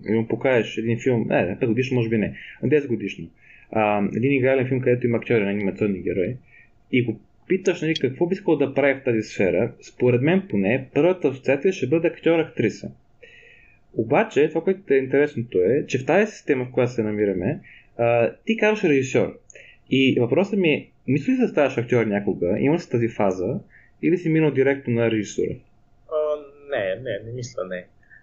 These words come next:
Speaker 2: Не знам, аз просто сега, тъй като го казвате, аз никога не съм се замислил за това. Аз не мисля, че мога да бъда добър актьор. А,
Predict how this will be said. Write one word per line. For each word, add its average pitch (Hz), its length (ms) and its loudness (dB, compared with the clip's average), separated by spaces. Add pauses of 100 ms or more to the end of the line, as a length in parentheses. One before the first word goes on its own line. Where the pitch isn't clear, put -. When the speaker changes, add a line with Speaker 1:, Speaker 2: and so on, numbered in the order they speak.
(100)
Speaker 2:
Не 190 60 0
знам, 202 160 2
аз 190 160 0
просто 185 500 -2 (1080)
сега, 208 360 0
тъй 190 140 2
като 202 200 0
го 175 40 -2
казвате, 196 260 -4
аз 190 120 -6
никога 190 240 -4 (100)
не 165 120 -8
съм 196 140 -10
се 170 120 -10
замислил 156 400 -12
за - 80 -20
това. - 160 -4
Аз 190 200 0 (220)
не 156 140 -6
мисля, 202 240 -2
че 185 160 -2
мога 190 300 0
да 135 100 -14
бъда 123 280 -8
добър 101 300 -10
актьор. - 420 -6 (720)
А, 131 360 -4